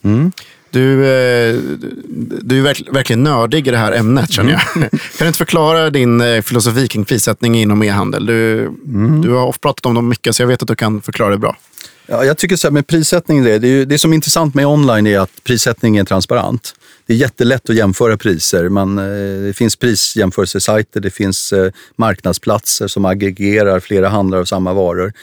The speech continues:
Speaker 1: Så att just pristransparensen är ju väldigt, väldigt tydlig. Det som är också intressant, det är att, eh, man kan vara väldigt, eh, agil i sin prissättning. Man kan ändra priser flera gånger om dagen.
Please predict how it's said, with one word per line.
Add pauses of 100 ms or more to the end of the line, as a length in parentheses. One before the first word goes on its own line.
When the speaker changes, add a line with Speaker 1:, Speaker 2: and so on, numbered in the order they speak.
(200)
Speaker 1:
Så
att
just
pristransparensen (100)
är
ju
väldigt,
väldigt
tydlig. (760)
Det
som
är
också
intressant, (100)
det
är
att,
eh,
man
kan
vara
väldigt,
eh, (580)
agil
i
sin
prissättning.
Man
kan
ändra
priser
flera
gånger
om
dagen.